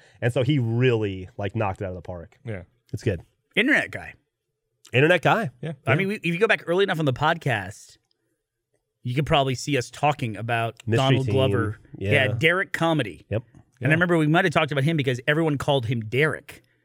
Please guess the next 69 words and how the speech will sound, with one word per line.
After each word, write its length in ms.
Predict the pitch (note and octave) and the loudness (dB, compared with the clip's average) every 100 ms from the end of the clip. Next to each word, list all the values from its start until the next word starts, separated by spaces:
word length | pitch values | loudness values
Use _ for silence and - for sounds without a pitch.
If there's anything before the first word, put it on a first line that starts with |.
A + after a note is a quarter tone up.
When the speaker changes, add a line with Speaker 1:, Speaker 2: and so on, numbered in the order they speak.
| _ _ _ _ - | _ _ _ _ -2
Speaker 3:
because 480 | B2+ C3+ B2 - - | 2 2 0 -4 -6
he 180 | C3 C#3 | -2 0
was 180 | B2+ - | 0 0
on 220 | C#3 D3 | 2 4
that 200 | C#3+ C3+ | 4 2
with, 380 | B2 B2+ A#2+ - | 2 0 0 0
um, 480 | B2+ A#2+ A#2+ A#2 A#2 - - - - - _ _ | 0 0 0 -2 -4 -8 -20 -20 -20 -20 _ _
uh, 260 | A#2+ A#2 A2 - | -2 0 -2 -8
gosh, 240 | - C#3 - | -10 -10 -6
why 60 | |
are 20 | C3+ | -2
their 80 | |
names 180 | C3+ B2 | -2 -2
escaping 380 | - - B2+ A#2+ | -6 -10 -6 -2
me? 40 | A#2+ | 0
Speaker 1:
Well, 60 | |
was 100 | A#2+ - | 0 0
Speaker 3:
I 40 | |
Speaker 1:
Ellie 160 | C3+ D#3+ | 2 2
Speaker 3:
remember 120 | C3+ | 2
here. 100 | C3+ | 2
Speaker 1:
Kemper 300 | B2 B2+ B2+ | 2 2 2
was 140 | B2 | 2
on 180 | A#2 A#2+ | 2 0
it 140 | B2 A#2+ | 0 0
Speaker 3:
Ellie 180 | D3 G3+ | 2 4
Kemper 300 | G3 B2 - | 4 2 4
was 120 | F3+ | 4
Speaker 1:
sometimes. 180 | D#3 C#3+ | 2 2
Speaker 3:
on 40 | E3 | 0
it. 80 | - | -2
She 180 | E3+ | -4
was 140 | E3+ D3 | 0 2
on 160 | B2 | 2
it. 100 | B2+ | 2
Speaker 1:
And 100 | B2 | 4
the 100 | B2+ B2+ | 4 6
other 160 | B2+ | 4
two 160 | - A2+ | 0 -2
dudes 360 | G2+ A2+ G#2+ - | 0 0 0 -2
who's 320 | G2+ F2+ - - _ - - _ _ | -4 -6 -18 -20 _ -20 -20 _ _
the, 100 | - A2 | -4 -2
the, 140 | - A2+ | 0 0
the, 560 | F#2+ G#2+ A2+ - B2 | 0 -2 -4 -2 2
the 100 | C3+ | 2
guys 240 | A2+ D3 C#3 | 2 2 2
that 100 | C#3 | 0
weren't 180 | C3 A2 | 0 2
Donald 240 | B2+ A2+ | 0 0
Glover. 260 | G#2+ G#2 A#2+ - | -2 -2 -4 -2
<laughs> 60 | |
Speaker 3:
No, 160 | A3 D#4+ | 2 4
no, 140 | D#4+ | 4
no. 120 | D#4 | 2
I'm 140 | D4+ F3 | 2 0
totally 240 | G#3+ B3 | 0 0
blanking 300 | F#3+ B3+ - | 2 2 2
Speaker 2:
What 40 | G#3 | 2
was 20 | |
Speaker 3:
on 60 | G3+ | 2
Speaker 2:
the 60 | |
Speaker 3:
it. 40 | G#3+ | 2
Speaker 2:
name 40 | |
of 60 | G#3+ | 4
the 60 | D3+ | 4
Speaker 3:
Uh, 100 | D3 | 4
Speaker 2:
film? 80 | F3 | 2
Mystery 240 | F#3 A3 | 0 -4
Team? 400 | - A#3 A#3 | -4 -4 -6